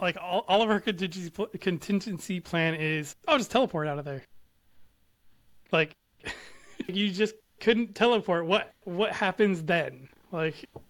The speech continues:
I, I like your confidence. I really do. Kudos to you for that. However, <laughs> I,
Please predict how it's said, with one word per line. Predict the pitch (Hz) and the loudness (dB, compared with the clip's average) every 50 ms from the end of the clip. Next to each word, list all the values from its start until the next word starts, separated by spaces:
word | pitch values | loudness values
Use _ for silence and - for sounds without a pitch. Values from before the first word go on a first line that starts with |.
| - _ - - - - - - - - - - | -20 _ -20 -20 -20 -20 -20 -20 -20 -20 -14 -6
I, | - 185 175 165 170 | -4 -2 -2 0 0
I | 180 | 0
like | 185 196 214 - - | 0 0 0 0 -2
your | 214 | -2
confidence. | - - 202 190 180 - 160 147 143 - - | 0 2 2 2 2 0 -6 -12 -12 -10 -8
I | 151 151 | -6 -4
really | 156 160 165 170 185 202 202 202 202 190 | -4 -2 0 4 6 8 8 8 6 4
do. | 180 180 165 147 135 131 135 _ _ _ - _ - - - - | 4 2 2 2 -2 -4 -10 _ _ _ -20 _ -20 -20 -8 -2
Kudos | - 233 220 214 208 196 - | 2 4 6 6 6 4 2
to | - 214 | 0 -2
you | 196 190 190 185 | 0 0 0 0
for | - 185 170 | 0 0 0
that. | 156 139 131 131 - _ _ - - - - - - - - - - _ - - | 0 0 -2 -4 -8 _ _ -20 -20 -20 -20 -20 -20 -20 -20 -20 -20 _ -20 -20
However, | - - - - 175 180 180 170 165 147 139 135 131 143 151 - - - - | -14 -6 0 0 2 4 6 4 4 4 0 -4 -4 -6 -6 -8 -10 -16 -18
<laughs> | - - - - - | -20 -20 -4 2 4
I, | 269 262 - 381 294 - - 311 - - - 302 214 - - - - - - - - - - - - - - - - _ - 170 | 4 4 4 0 -4 -4 -4 -6 -8 -8 -8 -10 -10 -12 -12 -20 -20 -20 -20 -20 -20 -20 -20 -20 -20 -20 -20 -20 -16 _ -6 -6